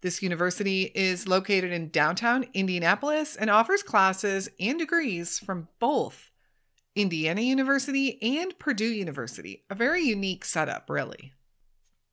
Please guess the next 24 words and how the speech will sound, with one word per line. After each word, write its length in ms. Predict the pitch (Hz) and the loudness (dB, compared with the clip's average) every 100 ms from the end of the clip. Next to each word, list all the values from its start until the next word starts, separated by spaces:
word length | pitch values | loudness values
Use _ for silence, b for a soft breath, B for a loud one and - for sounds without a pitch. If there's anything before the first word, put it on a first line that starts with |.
| 202 | 4
Molly 320 | 226 320 427 | 6 8 6
would 160 | 330 | 6
move 240 | 247 247 220 | 4 2 4
in 380 | 196 190 196 190 | 4 4 2 0
with 280 | 190 185 180 | 2 2 2
her 180 | 196 | -2
brother 540 | 180 175 180 147 95 - | 0 4 4 2 -6 -6
in 140 | 202 | -2
the 80 | 202 | -2
Westlake 640 | 190 214 233 - 294 294 | 2 4 4 2 0 0
apartment 580 | 302 - 190 196 196 - | -4 0 2 4 2 0
complex, 680 | - 160 151 139 92 135 - | 0 0 0 -4 -6 -8 -4
which 220 | 214 208 | -4 -4
was 480 | 208 202 196 190 - _ | 0 2 2 -2 -8 _
located 360 | 220 294 440 453 | 0 2 4 4
on 120 | 403 | 4
the 80 | 247 | 2
west 400 | 175 185 196 - | 4 6 4 2
side 560 | - 175 165 156 143 - | 2 4 4 2 -4 -2
of 240 | 196 202 - | 0 0 -2
Indianapolis, 760 | 180 165 160 151 143 123 - | -6 -4 -2 -2 -2 -4 -2
about 320 | 170 262 392 | 2 4 4
five 280 | - 220 208 | 6 6 6
miles 580 | 185 165 156 147 147 | 4 2 2 -2 -6